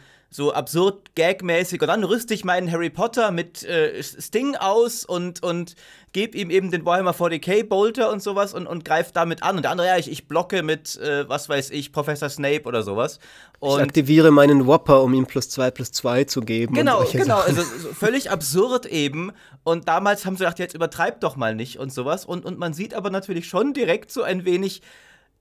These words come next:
Speaker 1: dass, sag ich mal, sobald du dem Ganzen so den kleinen Finger gibst, kommen sie wirklich an. Ja, jetzt mehrere Sets gleich. Ähm
Speaker 2: Du, du sagst was Richtiges, weil das ist, glaub ich, so ein bisschen die Vorstellung, die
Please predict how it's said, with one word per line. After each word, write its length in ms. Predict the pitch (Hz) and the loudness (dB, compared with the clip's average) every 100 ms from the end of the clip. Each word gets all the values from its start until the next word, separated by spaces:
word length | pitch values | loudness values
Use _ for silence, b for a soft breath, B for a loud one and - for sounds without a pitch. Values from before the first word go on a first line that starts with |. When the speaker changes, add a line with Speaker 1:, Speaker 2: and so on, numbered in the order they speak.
| _ | _
Speaker 1:
dass, 420 | 156 165 - - _ _ _ - | -2 -2 -6 -16 _ _ _ -8
sag 260 | 151 160 165 | 0 0 0
ich 140 | - | -2
mal, 280 | 165 160 165 | 2 2 2
sobald 640 | 190 160 180 196 - - _ _ _ _ _ _ _ - | 0 0 0 -2 -6 -18 _ _ _ _ _ _ _ -10
du 80 | |
dem 240 | 151 175 156 | -4 -2 0
Ganzen 400 | 170 175 - 170 | -2 -4 -8 -8
so 80 | 165 | -8
den 180 | 185 | -8
kleinen 400 | - 156 160 156 | -6 -2 -2 -2
Finger 380 | 147 240 285 214 | -4 -2 0 0
gibst, 420 | 147 190 - - | 0 -6 -8 -8
kommen 200 | 202 247 | -2 0
sie 100 | 233 | 0
wirklich 200 | 220 202 | -4 -4
an. 200 | 202 190 - b | -4 -4 -8 b
Ja, 140 | 165 120 | -4 0
jetzt 280 | 156 - | -2 -2
mehrere 380 | 147 160 165 165 | -2 0 0 -2
Sets 380 | 165 147 - - | -2 -4 -6 -8
gleich. 500 | 110 85 98 - - _ | -4 -4 -4 -10 -18 _
Ähm 600 | 120 113 113 113 113 113 - B B B B B _ _ - - | -2 0 2 0 -4 -8 -12 B B B B B _ _ -20 -20
Speaker 2:
Du, 180 | 175 - | -20 -16
du 140 | - 170 | -6 2
sagst 280 | 190 208 | 4 4
was 200 | 185 - | 2 2
Richtiges, 460 | 185 - 180 147 - | -2 -2 -2 -2 0
weil 220 | 139 143 - | 0 0 -2
das 240 | - 170 202 | -6 -4 -6
ist, 160 | - | -6
glaub 200 | 165 151 | -2 0
ich, 120 | 151 - | 0 -2
so 120 | 160 | -2
ein 100 | 143 | 0
bisschen 520 | 156 - 175 147 143 _ - | -2 -4 -2 -2 -2 _ -6
die 120 | 135 | -4
Vorstellung, 880 | 131 - 147 180 - 170 147 151 147 | -4 -4 -2 -2 -2 0 2 0 -2
die 160 | 147 | -8